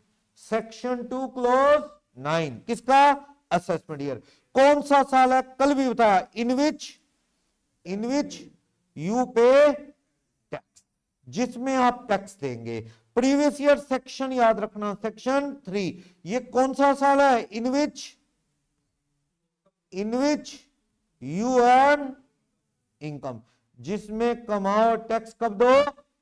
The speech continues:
Assessment year। generally तो यही पढ़ा जाता है, बाकी आपको पता है दस हजार से ऊपर के case में ऐसा scene नहीं है, उसी साल ले लेते हैं वो advance में, ठीक है। तो अपने syllabus के according आपका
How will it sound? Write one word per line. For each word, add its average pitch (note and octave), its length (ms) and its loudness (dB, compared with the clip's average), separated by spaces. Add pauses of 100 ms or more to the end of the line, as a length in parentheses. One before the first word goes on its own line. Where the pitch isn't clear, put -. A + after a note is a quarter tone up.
Assessment G#3+ 720 -2
year। B2+ 480 -4
generally G#3+ 540 0
तो G3 140 -6
यही F3+ 240 0
पढ़ा F#3+ 280 -2
जाता D#3 280 -6
है, D#3 80 -4
बाकी D#3 340 -6
आपको D#3+ 340 -6
पता E3+ 260 -2
है F#3 140 -6 (300)
दस F3 200 0
हजार E3+ 300 -2
से E3 140 -10
ऊपर D#3+ 280 -8
के D#3 180 -10
case D3+ 320 -10
में E3 160 -10
ऐसा C#3+ 380 -10
scene C#3 300 -12
नहीं D#3 220 -6
है, - 440 -12 (120)
उसी F#3+ 260 -4
साल D3 280 -2
ले B2+ 120 -4
लेते A#2 300 -10
हैं A2+ 80 -10
वो A2 140 -10
advance G2+ 480 -12
में, F#2+ 160 -18
ठीक D3 240 -6
है। B2+ 100 -4
तो - 680 -2
अपने B3+ 340 4
syllabus B3+ 460 4
के - 120 -2
according C4 460 2
आपका B3 380 4